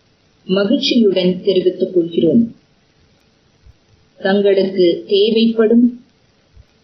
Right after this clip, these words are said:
அனைத்து மின்சார சாதனங்களும் தற்போது எங்கள் கையிருப்பில்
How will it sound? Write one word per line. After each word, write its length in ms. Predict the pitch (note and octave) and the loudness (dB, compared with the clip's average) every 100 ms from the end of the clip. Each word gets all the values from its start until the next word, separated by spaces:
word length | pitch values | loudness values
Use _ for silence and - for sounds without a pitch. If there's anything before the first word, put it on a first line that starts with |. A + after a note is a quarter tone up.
| _ _ _ _ _ - | _ _ _ _ _ -12
அனைத்து 840 | G3+ A3+ C4 C4+ G#3+ F3+ - - _ _ - _ _ _ _ _ _ | -4 0 0 0 0 0 0 -6 _ _ -20 _ _ _ _ _ _
மின்சார 840 | F#3 G3+ A3+ A#3 B3+ B3 B3 C#4 C4+ - | -2 0 0 0 0 0 0 -2 -4 -8
சாதனங்களும் 960 | G#3 F3+ G3+ G#3+ G3 F3+ F3 F3 E3+ A#2+ - - _ _ _ _ _ _ - _ _ _ _ _ _ _ _ - | -4 -2 -2 0 0 0 2 2 0 -2 -8 -20 _ _ _ _ _ _ -20 _ _ _ _ _ _ _ _ -6
தற்போது 880 | G#3 G#3 G3+ G#3+ A3+ A#3 E3 E3 - - F3 | -4 -2 0 0 2 2 0 -2 -6 -16 -8
எங்கள் 680 | F#3 F#3+ F3+ E3+ D3+ - - _ - | -2 0 0 0 0 -4 -10 _ -6
கையிருப்பில் 1040 | - A3 B3+ F#3+ F#3+ - F#3 D#3+ D3+ - | 0 0 2 2 2 -2 0 2 2 -2